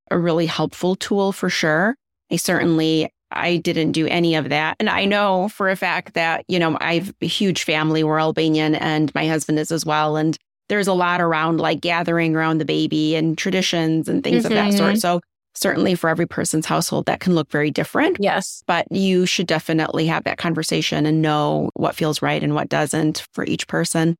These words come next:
Speaker 2: Yeah.
Speaker 1: Well, Robin, thank you so much for the work you guys do at Baby Center and the way you help so many mothers and so many parents through so many different challenges, just to feel less alone and to really provide them with such important research and important information.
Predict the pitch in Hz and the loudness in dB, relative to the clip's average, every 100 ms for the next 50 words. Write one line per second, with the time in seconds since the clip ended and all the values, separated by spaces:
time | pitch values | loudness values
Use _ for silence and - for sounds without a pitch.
0 | _ 208 185 170 - - 247 277 254 277 | _ 0 2 0 -2 -2 -2 -2 -2 0
1 | 285 277 320 311 494 - 370 196 190 - | 0 2 0 0 -4 0 0 2 0 0
2 | 202 190 185 - 220 220 190 180 - 160 | 0 2 0 0 0 2 0 0 0 2
3 | 160 160 160 - 160 160 156 160 165 156 | 4 2 2 0 0 0 0 0 0 0
4 | 156 156 - 165 165 170 175 175 170 170 | 2 0 2 2 2 2 2 2 2 2
5 | 165 165 165 170 175 175 - - 226 214 | 2 2 2 0 0 -2 -4 -2 0 2
6 | 202 180 156 160 160 160 - 170 - 190 | 2 2 2 0 0 0 0 -2 0 0
7 | 190 - 160 156 156 160 - 170 - - | 0 0 0 0 0 0 -2 -4 -2 0
8 | 233 233 208 180 - - 151 151 156 156 | 2 2 0 -2 -4 -2 0 0 0 0
9 | 160 - _ - 254 - 269 190 180 208 | -2 -6 _ -4 -2 0 0 2 2 0
10 | 220 175 165 165 185 214 214 247 277 330 | 0 2 2 2 0 0 0 0 0 -2
11 | 269 156 160 165 160 160 - 185 - 180 | 0 0 0 0 0 0 -2 -4 -2 -2
12 | - 208 - - 160 - 170 160 - 160 | -2 -2 0 0 -2 0 -2 -2 0 0
13 | 156 202 - 185 170 170 156 156 160 | 0 -2 0 0 0 0 0 0 0